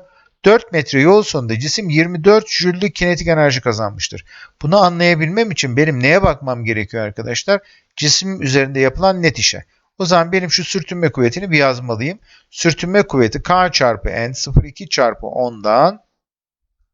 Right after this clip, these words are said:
iki Newton'dur. Dolayısıyla bu cisme etki eden iki Newton'luk bir sürtünme kuvveti vardır. Şimdi F kuvvetinin yaptığı iş, bakın bakalım, altı çarpı dört eşittir yirmi dört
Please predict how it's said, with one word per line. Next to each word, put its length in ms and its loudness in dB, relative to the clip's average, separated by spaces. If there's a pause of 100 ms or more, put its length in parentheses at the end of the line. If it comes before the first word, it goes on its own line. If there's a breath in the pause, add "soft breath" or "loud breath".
(680 loud breath)
iki 280 0
Newton'dur. 640 -2 (360)
Dolayısıyla 360 2
bu 60 -2
cisme 320 0
etki 240 -2
eden 140 -4
iki 200 -8
Newton'luk 460 -4
bir 80 4
sürtünme 460 -6
kuvveti 340 -12
vardır. 340 -6 (340 loud breath)
Şimdi 340 2
F 80 6
kuvvetinin 440 -6
yaptığı 440 2
iş, 260 0
bakın 260 -2
bakalım, 340 -2
altı 280 2
çarpı 420 0
dört 260 2
eşittir 480 -4 (380 soft breath)
yirmi 340 0
dört 380 2